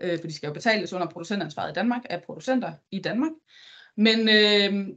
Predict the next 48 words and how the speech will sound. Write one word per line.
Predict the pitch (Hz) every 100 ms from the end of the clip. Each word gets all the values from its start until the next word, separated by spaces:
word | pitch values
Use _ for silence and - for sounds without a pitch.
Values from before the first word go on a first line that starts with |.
| _
det | 302 285
er |
altså | 226 208
vores | 214
tolkning, | 214 226 247 269 - -
og | 214
det | 233 214
er |
i |
hvert | 196 214
fald | 226
noget, | 220 220
I | 170
allerede | 185 202 196
nu | 214
kan | 214
gøre, | 202 170 165
begynde | 185 190
at | 190
gøre | 185 165 160 151 - -
jer | -
selv | - 202
bevidste | 208 285 - 233
om. | 214
Hvad | 233
er | 202
det | 208
for | 220
nogle | 190
emballager, | 175 180 180 202
der |
ryger | 185 175
ind | 185 196
og | 254
ud? | 269 -
Og | - 196
så | -
afventer | 220 190 190 202 185
vi | 175
den | 180
endelige | - 202 202
definition | 175 175 170 240 196 -
og, | - 170 170 165
øh, | 160 156 156 - - _ _
Miljøstyrelsens, | 185 190 190 180 156 170 156 - -
øh, | 85 87
afgørelse | 165 175 180 -
om, | - -